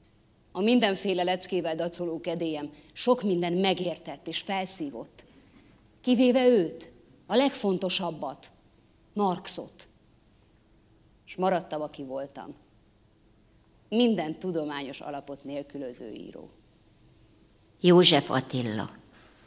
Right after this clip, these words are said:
Speaker 2: Lassan tűnődve.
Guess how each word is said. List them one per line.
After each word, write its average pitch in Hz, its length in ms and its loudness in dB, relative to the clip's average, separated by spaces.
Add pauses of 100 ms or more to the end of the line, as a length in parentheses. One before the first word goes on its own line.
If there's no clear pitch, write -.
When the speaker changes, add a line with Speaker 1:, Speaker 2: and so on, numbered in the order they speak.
(1600)
Speaker 2:
Lassan 214 720 6
tűnődve. 151 680 2